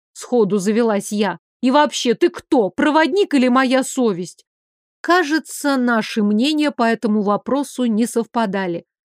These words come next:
Если ты так будешь поступать и впредь, я от тебя откажусь. Да на здоровье, встала в амбицию я. Чтобы какая-то ящерица мной командовала?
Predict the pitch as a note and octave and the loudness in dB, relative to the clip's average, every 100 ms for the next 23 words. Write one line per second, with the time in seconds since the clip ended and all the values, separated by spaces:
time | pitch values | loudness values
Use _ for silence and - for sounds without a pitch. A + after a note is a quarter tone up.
0 | _ _ - - G#3 - A3 A3+ A3 - | _ _ -10 -6 -6 -2 -2 0 -2 0
1 | G#3+ G3+ F#3+ G3 G#3 - G#3+ - A3 F3+ | -2 -2 -2 0 0 -2 -4 -2 -2 0
2 | G#3+ G3+ A3 - - C#4+ C4 - F#3 G3 | -2 -2 -4 -4 0 0 0 -4 -2 0
3 | G3 - A3+ G3 A3 A3 - B3+ D4 C4+ | -2 -4 -2 2 2 2 0 0 0 0
4 | A3+ G3 - - _ _ _ _ F#3 C4 | -2 -4 -8 -18 _ _ _ _ 0 2
5 | C4 A#3+ G3+ D4 D4 B3 G3 F#3 F3+ D#3+ | 4 2 4 4 4 2 0 -2 -6 -8
6 | _ _ _ - - B3 G#3+ G3+ F#3+ G#3 | _ _ _ -12 -2 2 2 2 0 0
7 | G3+ A3 - A3+ A3+ G#3 F#3 D#3+ _ _ | 0 -2 -4 -2 0 0 -2 -6 _ _
8 | _ - - A#3+ C#4+ C#4+ D4+ C#4+ C#4+ A3+ | _ -8 -2 2 2 2 2 2 2 2
9 | D4+ C#4+ C#4+ C4 - C#4 B3+ C#4+ C4+ C#4+ | 2 2 0 0 0 0 2 2 2 2
10 | C#4 E4+ D4+ B3 G#3 F#3+ | 2 2 0 -2 -4 -6